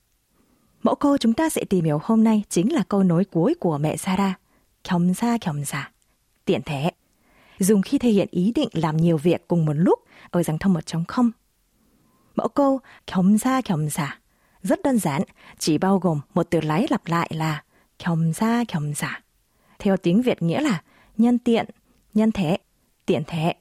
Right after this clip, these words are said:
sẵn tiện. Khi nói thì giống như trong câu thoại của mẹ Sarah, các bạn chỉ cần liệt kê những việc muốn nói ở trước, rồi đặt từ 겸사겸사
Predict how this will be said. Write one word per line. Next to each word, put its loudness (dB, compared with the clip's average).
sẵn -4
tiện. 0
Khi 2
nói 4
thì 0
giống 2
như 4
trong -2
câu 2
thoại -2
của 0
mẹ -2
Sarah, 0
các -2
bạn 0
chỉ 0
cần -2
liệt 2
kê 2
những 4
việc 0
muốn 4
nói 4
ở -2
trước, -2
rồi 0
đặt -2
từ 2
겸사겸사 0